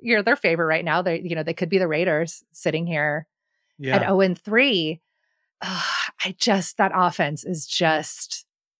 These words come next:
Speaker 1: infuriating and so
Speaker 2: Mm.
Speaker 1: difficult to watch. And I just don't know, you know, the, the longer this goes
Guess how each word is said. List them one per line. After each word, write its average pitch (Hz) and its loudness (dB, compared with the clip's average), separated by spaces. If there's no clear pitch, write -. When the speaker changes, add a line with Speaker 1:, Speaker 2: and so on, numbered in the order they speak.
Speaker 1:
infuriating 160 -2
and 175 -4
so 190 4
Speaker 2:
Mm. 180 2
Speaker 1:
difficult 165 -4
to - -8
watch. 147 0
And 160 0
I 220 8
just 254 0
don't 254 6
know, 202 4
you 190 -6
know, 165 -6
the, 180 -6
the 190 0
longer 185 2
this 170 -2
goes 190 2